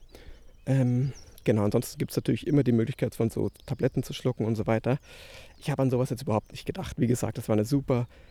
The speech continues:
manchmal bin ich halt schon so super naiv, romantisch eingestellt und denk mir, „Hey, pass auf, das machen wir jetzt, egal was passiert.“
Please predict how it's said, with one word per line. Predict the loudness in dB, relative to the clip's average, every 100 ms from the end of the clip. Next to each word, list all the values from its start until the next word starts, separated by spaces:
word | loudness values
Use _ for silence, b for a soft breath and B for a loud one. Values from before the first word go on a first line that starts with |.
| b -2
manchmal | 0 0
bin | -2
ich | 0
halt | -2
schon | 0 0 0
so | -2
super | -2 -4 0 2 2
naiv, | 0 -2 0 -2 0
romantisch | 0 0 0 -2
eingestellt | 0 0 0 0
und | 2
denk | 2
mir, | 2
„Hey, | 0 0
pass | -2 -2
auf, | -2
das | 0
machen | 0 2 0
wir | 2
jetzt, | 2 0 -6
egal | 0 2 2
was | -2
passiert.“ | -6 2 2 2